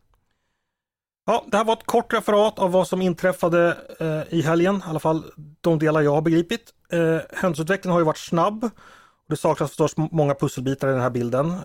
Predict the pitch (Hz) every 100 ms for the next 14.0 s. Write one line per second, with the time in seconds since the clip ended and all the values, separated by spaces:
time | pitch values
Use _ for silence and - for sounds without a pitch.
0 | - 131 127 127 123 120 - 120 135 131
1 | 120 117 120 127 127 120 131 208 - _
2 | _ _ _ _ _ _ _ _ _ _
3 | _ _ _ _ 190 202 - 208 - 214
4 | 202 208 196 190 175 180 180 - - 185
5 | 165 170 160 160 131 160 - 143 143 139
6 | - 139 127 135 160 147 202 220 - 151
7 | 156 143 131 147 - - 143 139 131 -
8 | - - _ - 127 - 127 127 127 123
9 | 151 151 156 151 160 156 147 156 156 139
10 | 185 226 _ _ _ _ _ _ _ _
11 | _ _ 180 185 214 269 269 - 185 175
12 | 165 175 165 196 220 - 170 175 - 180
13 | 180 170 196 160 170 208 196 202 - 214